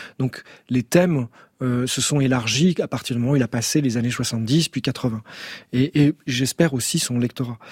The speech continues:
Et voilà. Nous, donc, nous, on le reprend, on, on prend ce qu'il est, c'est-à-dire, euh, euh, ses échecs amoureux, le fait que ce soit un personnage qui soit en errance, le fait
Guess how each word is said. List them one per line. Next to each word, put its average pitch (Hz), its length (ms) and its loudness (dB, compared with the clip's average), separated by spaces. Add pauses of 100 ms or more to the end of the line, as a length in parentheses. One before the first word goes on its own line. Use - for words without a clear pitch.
(340)
Et 131 300 4
voilà. 135 300 2
Nous, 180 200 6
donc, 156 220 2
nous, 208 100 10
on 185 100 6
le 143 120 2
reprend, 214 460 2 (340)
on, 139 180 -4
on 151 100 2
prend 185 240 4
ce - 140 -4
qu'il 139 220 2
est, 214 180 4
c'est-à-dire, 127 480 -2
euh, 120 120 0 (600)
euh, 131 340 -4
ses 123 320 -2
échecs 131 280 0
amoureux, 135 280 4
le 160 80 2
fait 160 240 0
que - 80 -2
ce 139 140 -2
soit 139 120 0
un 127 40 2
personnage 139 480 0
qui 139 100 -6
soit 127 180 0
en 127 80 4
errance, 165 380 2
le 139 60 -4
fait - 160 -2